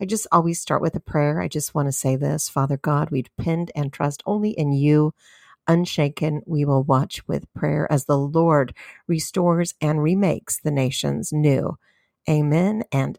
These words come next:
amen. Can I get an amen? Oh, yes. Uh, definitely just a short little prayer there, but definitely, uh, something to think about. We need to restore and remake our nations. Absolutely. And all the corrupt things that have been going on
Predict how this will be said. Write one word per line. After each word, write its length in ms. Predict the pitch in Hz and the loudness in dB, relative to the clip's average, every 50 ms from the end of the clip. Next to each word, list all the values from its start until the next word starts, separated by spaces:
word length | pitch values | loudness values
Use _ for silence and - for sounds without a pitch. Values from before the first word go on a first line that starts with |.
| - - | -10 -6
amen. 800 | 220 220 208 214 226 - - 151 147 151 151 175 - - - - - | -6 -4 -4 -4 -6 -8 -6 -4 -2 0 0 0 0 -2 -4 -8 -10
Can 160 | - 175 165 | -8 -6 -6
I 60 | 156 | -4
get 160 | 156 - - | -4 -4 -4
an 100 | - 156 | -2 -2
amen? 340 | 151 151 147 143 147 143 - - | -2 0 0 -2 -2 -4 -6 -6
Oh, 100 | - 185 | -6 -6
yes. 400 | 180 - - - - - - - - - - - - - - - - | -6 -6 -8 -10 -12 -14 -14 -14 -16 -20 -20 -20 -18 -16 -16 -10 -4
Uh, 240 | - - 156 156 151 | 0 2 2 2 2
definitely 560 | 147 165 143 139 - 147 139 127 120 - - - | 2 2 0 0 -2 -2 -2 -2 -2 -2 -6 -8
just 280 | - 165 143 - - - | -8 -8 -8 -8 -8 -8
a 20 | |
short 300 | - - 156 143 - - | -4 0 0 0 0 2
little 160 | 151 139 135 | 2 2 2
prayer 240 | - - 151 143 143 | 2 4 4 4 4
there, 160 | 160 156 139 | 4 2 2
but 180 | 143 147 - - _ - - | 2 0 0 -2 _ -12 -6
definitely, 720 | - 202 214 - - - 254 240 220 208 202 190 185 - | -4 -4 -4 -4 -6 -6 -4 -2 -2 0 0 -2 -2 -2
uh, 120 | 131 156 | -4 -4
something 360 | 151 - - 151 147 - 151 139 | -4 -6 -6 -8 -6 -4 -2 -2
to 80 | 143 | -2
think 180 | 143 143 135 - | -2 -4 -6 -6
about. 280 | - - - - - - _ - - - - _ _ _ _ _ _ _ | -4 -2 -2 -2 -2 -6 _ -20 -20 -20 -20 _ _ _ _ _ _ _
We 440 | - 156 156 156 147 147 151 - - - | -4 0 0 2 2 2 0 -2 -2 -4
need 680 | - - 156 151 156 156 156 156 156 156 151 156 160 156 151 - _ _ _ | -4 -2 0 0 2 2 2 0 0 0 0 0 -2 -2 -4 -10 _ _ _
to 400 | - - - 156 143 139 139 135 | -8 -2 0 2 2 2 2 2
restore 640 | 135 151 160 143 - - - 147 147 156 165 - 101 - | 0 0 -2 -4 -4 -2 0 2 4 4 4 2 2 2
and 140 | - 147 147 | 0 2 2
remake 380 | 147 143 139 135 127 127 - - _ - | 2 2 2 2 0 -2 -4 -10 _ -10
our 120 | - 147 | -8 -8
nations. 720 | 135 117 - - - - - - - - - - - - _ | -6 -8 -8 -10 -10 -10 -10 -12 -12 -12 -10 -12 -12 -10 _
Absolutely. 800 | - 127 139 139 - - - 127 135 135 - - 139 - - - | 0 0 0 0 0 -4 -4 -2 -2 -2 -2 -2 -2 -2 -2 -2
And 160 | - - - - _ - - - - - - - - | -4 -6 -8 -10 _ -20 -20 -20 -20 -20 -12 -2 2
all 140 | - 147 143 | 4 4 4
the 100 | 151 143 | 4 2
corrupt 500 | - - 151 - - - - - - - - - _ _ - _ _ _ | 2 2 2 2 2 0 -6 -14 -12 -14 -14 -18 _ _ -20 _ _ _
things 240 | - 175 151 147 143 | -2 0 0 2 2
that 80 | 156 147 | 2 2
have 80 | 151 | 4
been 160 | 156 151 143 139 | 4 2 2 4
going 240 | 156 151 143 143 | 4 4 4 4
on 340 | 147 143 143 147 147 151 151 | 4 4 2 2 0 -2 -4